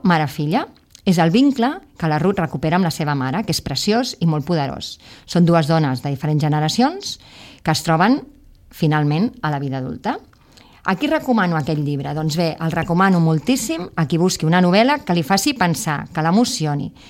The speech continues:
i que, sobretot, que us faci sentir menys soles en la bogeria del dia a dia. Perquè a vegades sí que és veritat que et pots sentir sol, no? Encara que estiguis envoltat. Ideal per un... per llegir-lo en una, amb una manteta i una tassa o xocolata, eh,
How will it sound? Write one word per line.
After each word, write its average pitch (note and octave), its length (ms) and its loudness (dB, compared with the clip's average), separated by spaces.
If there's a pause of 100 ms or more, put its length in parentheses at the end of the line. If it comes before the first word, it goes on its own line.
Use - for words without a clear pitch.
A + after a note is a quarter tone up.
(120)
i F3+ 100 0
que, E3+ 120 0
sobretot, D#3 480 0
que G3 80 -2
us D#3 80 -2
faci G3 200 0
sentir F3+ 320 2
menys F#3 280 2
soles A#3+ 420 2
en F3+ 60 0
la E3+ 100 2
bogeria D#3+ 440 2
del F3+ 100 0
dia E3+ 120 0
a D3 80 -4
dia. E3+ 220 -4 (880)
Perquè F3 200 -6
a F3 60 2
vegades F3 260 2
sí E3+ 120 -4
que E3+ 80 -2
és D3 80 -4
veritat D#3+ 260 -4
que G3 100 0
et - 80 -18
pots E3 160 -6
sentir D#3+ 260 -4
sol, D#3+ 240 -4
no? G3 140 0
Encara F3+ 180 0
que E3 120 -4
estiguis D3 340 -6
envoltat. D3 480 -2 (680)
Ideal C4+ 340 4
per A#3 140 2
un... C4 220 4 (360)
per F3+ 300 -6
llegir-lo G3 580 2
en E3 140 0
una, F3 320 0 (160)
amb E3+ 140 2
una F#3 120 2
manteta D#3+ 480 -2
i G4 80 -2
una F3+ 140 2
tassa D#3+ 340 -4
o D#3+ 80 -4
xocolata, D#3 680 -6 (340)
eh, D3+ 720 2